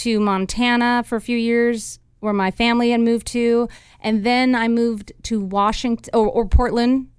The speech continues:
Oregon, actually. Worked at the hospital there.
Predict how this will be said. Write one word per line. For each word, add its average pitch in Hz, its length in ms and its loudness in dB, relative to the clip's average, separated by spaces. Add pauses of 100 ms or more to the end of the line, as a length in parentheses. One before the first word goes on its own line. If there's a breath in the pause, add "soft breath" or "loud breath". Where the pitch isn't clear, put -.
(180)
Oregon, 202 400 2
actually. 190 520 -4 (120)
Worked 214 220 -4
at 208 60 -6
the 214 60 0
hospital 208 440 0
there. 196 460 0